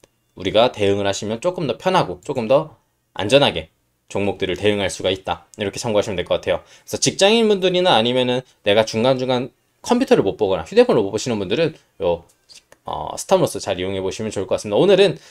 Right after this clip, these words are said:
어, "윤쌤, 저 매도가 어려워요" 라는 질문에 제가, 어, 조금 더 안전하고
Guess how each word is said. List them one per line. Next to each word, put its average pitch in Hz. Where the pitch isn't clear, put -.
어, 123
"윤쌤, 165
저 147
매도가 151
어려워요" 226
라는 135
질문에 101
제가, 104
어, -
조금 139
더 135
안전하고 98